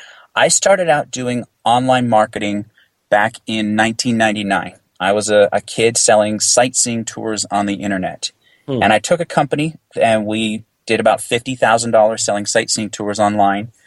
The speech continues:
Speaker 1: in our first year and grew it to twenty-six million dollars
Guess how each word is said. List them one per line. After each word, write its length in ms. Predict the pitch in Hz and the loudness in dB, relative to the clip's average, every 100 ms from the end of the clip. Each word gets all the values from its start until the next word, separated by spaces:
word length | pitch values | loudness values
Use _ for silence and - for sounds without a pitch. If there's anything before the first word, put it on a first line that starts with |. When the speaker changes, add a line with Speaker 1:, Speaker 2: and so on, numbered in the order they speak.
| _ _ _ - | _ _ _ -2
Speaker 1:
in 120 | 110 | 2
our 80 | 107 | 2
first 320 | - 120 - | 0 -2 -2
year 160 | 110 107 | -2 -2
and 160 | 107 | -2
grew 180 | 123 156 | -2 0
it 80 | - | 0
to 100 | - | -4
twenty-six 600 | - 156 160 170 170 - | -6 -2 0 0 -2 -2
million 240 | 151 143 131 | -2 0 4
dollars 360 | 123 120 - | 4 2 -6